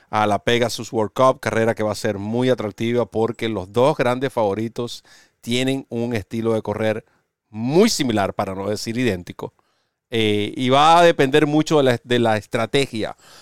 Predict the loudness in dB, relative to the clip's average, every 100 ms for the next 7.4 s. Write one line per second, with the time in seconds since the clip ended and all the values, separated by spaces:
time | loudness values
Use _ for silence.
0 | _ 2 2 4 4 4 4 4 2 -2
1 | -4 -4 0 0 0 0 0 2 -2 -4
2 | -6 -4 -4 -6 -14 _ _ _ _ _
3 | 0 2 4 2 2 2 0 -2 -8 -8
4 | -2 -2 0 -2 -2 0 2 2 2 0
5 | 0 -2 2 0 2 0 -2 -2 -2 -2
6 | -4 0 0 0 -2 -2 -4 -2 -2 -2
7 | -2 -2 -6